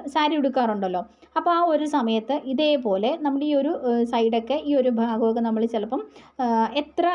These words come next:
കറക്റ്റാക്കി വെച്ചാലും അത്, ഏഹ്, ചിലപ്പോൾ അത്, ഏഹ്, കറക്റ്റായിട്ട് വന്നെന്ന് വരത്തില്ല. അപ്പോൾ ഇതുപോലൊരു ചെറിയൊരു ഡബിൾ ടേപ്പ് ഇങ്ങനെ ഒന്ന് കട്ട് ചെയ്തിട്ട് എടുക്കട്ടെ. ഇത്രയും വലുപ്പത്തിൽ മതി,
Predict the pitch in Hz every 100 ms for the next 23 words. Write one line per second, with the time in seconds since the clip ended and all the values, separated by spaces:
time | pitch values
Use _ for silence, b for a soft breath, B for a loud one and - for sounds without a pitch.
0 | 294 277 277 - 381 254 247 240 233 233
1 | 233 339 262 247 370 - 269 262 262 262
2 | 262 262 277 269 269 359 427 262 247 247
3 | 240 311 262 262 320 302 294 247 208 202
4 | 190 196 B B - 285 339 311 311 262
5 | 247 339 - - 427 381 269 262 226 220
6 | 226 240 240 214 202 233 277 247 240 226
7 | 202 196 196 175 185 196 277 - 440 453
8 | 392 392 427 359 269 208